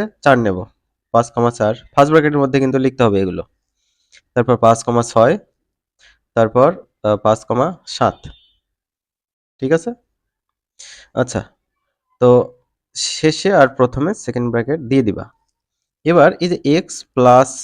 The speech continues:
ওয়ান less than ওয়াই, এই সম্পর্কটা, আহ, ফিল আপ করে কোন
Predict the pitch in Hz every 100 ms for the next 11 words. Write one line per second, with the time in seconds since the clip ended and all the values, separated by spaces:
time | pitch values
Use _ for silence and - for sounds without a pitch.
0 | - - - _ _ _ - 127 107 95
1 | - _ _ 117 113 123 135 131 160 -
2 | 113 98 - 139 160 151 156 147 151 147
3 | 151 - _ _ _ _ _ _ _ _
4 | - 123 120 117 _ - 165 165 - 127
5 | 127 208 - _ _ - 170